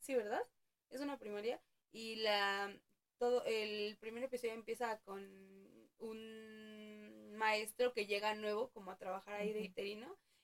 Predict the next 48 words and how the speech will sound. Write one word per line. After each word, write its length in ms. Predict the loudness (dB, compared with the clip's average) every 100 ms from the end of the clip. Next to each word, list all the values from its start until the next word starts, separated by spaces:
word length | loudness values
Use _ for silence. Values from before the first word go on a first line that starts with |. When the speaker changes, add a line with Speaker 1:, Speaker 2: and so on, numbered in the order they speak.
| 2
Speaker 1:
y 80 | 8
ya 100 | 8
al 80 |
final 260 | 8 4 4
te 80 | 2
empiezan 360 | 0 0 2
a 120 | 2 0
contar 420 | -2 2 0 2
que 560 | 4 6 6 2 2
él 100 | 0
iba 140 | 2 0
a 40 |
ser, 140 | -2 -6 -2
eh, 340 | 0 2 0 0
su 100 | 2
sueño, 380 | 4 4 4 4
el 100 | 2
sueño 220 | 2 6
del 220 | 6 6
que 160 | 4 4
llega 340 | 6 6 4 0 _ _
es 160 | 2 4
ser 200 | 4 4
director, 500 | 2 2 2 0 0
pero 260 | 0 2 2
ya 160 | 2 0
después 280 | 0 -6
te 80 | -6
platican 520 | -6 -6 -8 -10 -10 -4
por 180 | 0 2
qué 120 | 4
no 140 | 4 4
fue 120 | 2
director, 560 | 2 0 0 2 0 0 _ _ -10
y, 920 | -6 -4 -4 -4 -4 -4 -4 -6 -4 2
eh, 380 | 6 6 6 2
pues 140 | 2
se 80 | 2
enamoran, 580 | 2 0 2 2 2 -2 _ -12
se 60 | -6
enamoran. 460 | -6 -6 -8 -10 _ _ _ -20 -12 4
Speaker 2:
Pero 160 | 8 8
más 160 | 8
que 100 | 8
una 140 | 8 8
serie 260 | 8 8
de 80 | 10
amor. 320 | 8 8 6